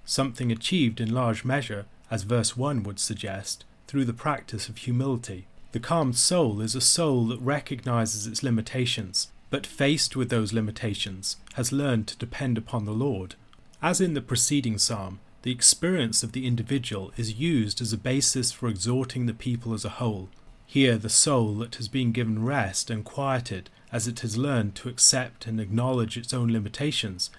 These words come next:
and to depend upon the Lord in its situation, exhorts the nation to take the same posture. This should not just be a temporary posture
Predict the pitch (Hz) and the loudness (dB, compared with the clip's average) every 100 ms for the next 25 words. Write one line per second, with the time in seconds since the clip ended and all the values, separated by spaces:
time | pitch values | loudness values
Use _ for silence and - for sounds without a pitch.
0 | - 117 113 - - 135 123 - 127 110 | -8 -8 -6 -6 -2 0 0 0 0 0
1 | 113 165 107 95 101 104 - 110 - 113 | 0 2 0 -2 -8 -6 -4 -6 -4 -4
2 | 101 95 101 98 - - 123 113 147 151 | -4 -4 -6 -8 -16 -10 -4 2 2 2
3 | - 143 143 156 - 95 92 117 127 123 | -2 -2 0 0 0 -4 -6 -4 -2 -2
4 | 123 120 127 113 117 131 - 117 90 - | -2 0 2 0 0 -2 -2 -4 -6 -10
5 | _ - - - 196 - 156 143 143 - | _ -20 -6 0 2 2 -2 -2 -2 -2
6 | 143 120 - 120 110 - - 151 147 - | 0 0 0 -2 -2 -6 -6 -2 -2 -2
7 | 113 110 139 123 - 98 | -2 -2 -2 -4 -4 -8